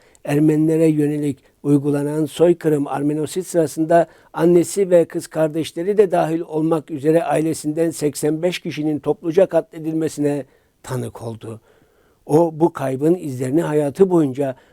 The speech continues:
rahatsız edici kabuslar ve ağır bir suçluluk duygusuyla taşıdı. Bin dokuz yüz yirmi birde Tehliryan, Armenosid'in organizatörlerinden Talat Paşa'yı Berlin'de öldürdü.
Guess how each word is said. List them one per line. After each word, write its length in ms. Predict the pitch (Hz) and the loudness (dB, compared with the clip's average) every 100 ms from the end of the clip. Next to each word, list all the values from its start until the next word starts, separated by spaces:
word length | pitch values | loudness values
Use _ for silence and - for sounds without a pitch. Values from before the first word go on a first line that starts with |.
| _ | _
rahatsız 460 | 131 143 135 190 165 | 0 2 2 -2 0
edici 320 | 170 160 151 | 0 0 -6
kabuslar 680 | 151 143 139 143 - 170 175 | -4 -4 -4 -8 0 2 2
ve 120 | 165 | 0
ağır 360 | 151 143 160 160 | -2 0 0 4
bir 160 | 160 147 | 2 2
suçluluk 640 | - 147 - 151 170 - | -6 -10 -8 -4 -2 2
duygusuyla 520 | 165 165 170 165 165 | 4 4 0 -2 -4
taşıdı. 560 | 156 123 - 113 117 113 _ _ _ _ _ - | -2 -6 -6 -8 -10 -14 _ _ _ _ _ 2
Bin 120 | 156 | 4
dokuz 220 | 196 190 | 4 2
yüz 60 | 175 | 2
yirmi 280 | 180 175 165 | 4 4 2
birde 440 | 165 143 180 208 | -2 0 2 2
Tehliryan, 760 | 196 131 110 139 127 135 156 175 _ _ - | 0 -6 -6 -6 -6 -6 -6 -8 _ _ -4
Armenosid'in 760 | 139 151 160 151 - 151 185 | 0 2 0 -2 -6 -4 -2
organizatörlerinden 1300 | 208 165 151 151 151 147 156 147 143 139 135 139 139 | -2 -2 -4 -4 -4 -6 -4 -4 -4 -6 -6 -6 -8
Talat 380 | 123 135 170 - | -8 -2 -2 0
Paşa'yı 480 | 151 - 156 151 143 | -4 -2 -2 -2 2
Berlin'de 460 | 180 170 139 131 | 2 2 -2 -6
öldürdü. 580 | 131 113 110 120 113 110 | -10 -12 -12 -12 -12 -16